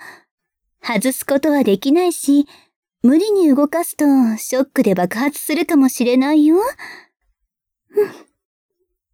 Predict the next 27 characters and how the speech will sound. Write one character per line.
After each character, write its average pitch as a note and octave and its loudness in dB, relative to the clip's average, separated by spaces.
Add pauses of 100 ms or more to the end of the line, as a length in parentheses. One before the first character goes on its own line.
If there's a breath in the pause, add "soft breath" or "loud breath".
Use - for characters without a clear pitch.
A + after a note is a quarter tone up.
(160)
二 D#4 2
番 F4 2
が A3+ 0
反 A3+ 0
抗 E4 -2
的 D4+ -2
な D#4 4
行 B3+ 0
動 D#4 2
を D4+ 2
と D4+ 0
っ C#4+ -2
た A#3+ -2
か G#3 -4
ら、 A3 -2 (680 soft breath)
連 A3+ 2
帯 C#4 0
責 C#4 0
任 A3 4
で E3 2
電 C#4 2
流 D#4 4
を D4 4
流 A#3+ 2
し - -4
ま D#4 2
す。 - -14